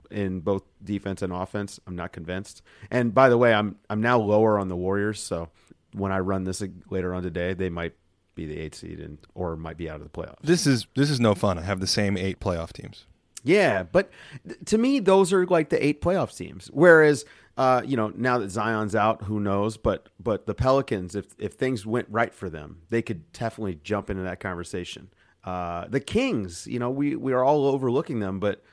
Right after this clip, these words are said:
Speaker 1: De'Aaron Fox might have another gear this year. We don't know. I mean, and so this is actually one of the cool things about this, this season is that while I think fans are ultimately gonna hate it,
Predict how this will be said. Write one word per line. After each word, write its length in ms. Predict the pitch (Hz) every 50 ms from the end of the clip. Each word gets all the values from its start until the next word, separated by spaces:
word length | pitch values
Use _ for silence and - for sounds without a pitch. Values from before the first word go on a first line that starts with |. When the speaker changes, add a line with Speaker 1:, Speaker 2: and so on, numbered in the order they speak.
| _ - - - -
Speaker 1:
De'Aaron 320 | 110 - 156 190 220 208 -
Fox 280 | - 185 208 202 -
might 160 | - 120 110
have 140 | 101 110 107
another 340 | 107 110 113 120 120 120 110
gear 480 | 95 85 - 110 156 175 135 90 85 - _ _ _
this 220 | 101 92 - -
year. 160 | 104 98 90
We 160 | 90 87 110 123
don't 240 | 123 117 - 95
know. 340 | 92 92 113 120 90 - - _
I 60 | - 101
mean, 240 | 110 104 98 90
and 240 | 78 104 107 98 95
so 340 | - - 131 117 107 101 - _ _ _ _ _ _ _ _
this 100 | - 185 202
is 60 | 220
actually 280 | 240 208 190 - 190 180
one 220 | 160 143 156 156
of 80 | 156 147
the 60 | 147
cool 280 | - - 156 151 147
things 260 | 143 - 151 151 147 123
about 300 | 127 113 127 123 120 -
this, 280 | 120 113 - - - _ _
this 180 | - 120 107 -
season 400 | - 139 156 196 202 170 120 101
is 180 | 98 101 98 90
that 200 | 107 107 101 - _ _ _ _ _ _ _ _
while 320 | - 147 131 147 147 151
I 120 | 147 147 135
think 260 | - - 170 156 -
fans 440 | - - 143 135 139 156 170 170 139
are 140 | 139 117 -
ultimately 460 | 127 127 127 - 143 139 120 135 131
gonna 220 | 113 131 117 101
hate 280 | 87 - - 104 101 104
it, 220 | 120 135 - _